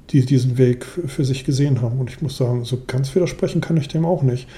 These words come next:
Wenn ich die Wahl habe zwischen einem super Gespräch mit Menschen führen oder ein, ein Spiel spielen, das super Gespräch ist mindestens gleichwertig. Ja, und wenn man dann vielleicht noch merkt, dass man nicht gut verlieren kann, dass man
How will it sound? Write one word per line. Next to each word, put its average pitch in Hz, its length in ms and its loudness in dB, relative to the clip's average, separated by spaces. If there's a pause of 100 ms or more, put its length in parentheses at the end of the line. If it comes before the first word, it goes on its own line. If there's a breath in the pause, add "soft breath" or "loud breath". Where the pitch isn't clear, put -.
(160 loud breath)
Wenn 151 100 0
ich 135 80 2
die 131 180 2
Wahl 131 280 4
habe 165 160 2
zwischen 135 320 0
einem 135 80 8
super 156 260 4
Gespräch 135 420 0
mit 160 160 0
Menschen 170 300 -2
führen 175 440 2 (380 loud breath)
oder 143 180 2
ein, 151 540 2
ein 147 120 2
Spiel 135 280 2
spielen, 160 360 2
das 135 100 -2
super 135 240 -2
Gespräch 131 560 -2
ist 147 260 -6
mindestens 156 440 0
gleichwertig. 139 640 -6 (1040 loud breath)
Ja, 131 80 4
und 120 80 4
wenn 127 140 8
man 127 160 6
dann 123 160 6
vielleicht 127 240 4
noch 127 180 4
merkt, 131 260 2
dass - 140 -6
man 139 100 0
nicht 117 140 -4
gut - 120 -4
verlieren 135 400 2
kann, 135 200 0
dass 135 160 -4
man 131 140 0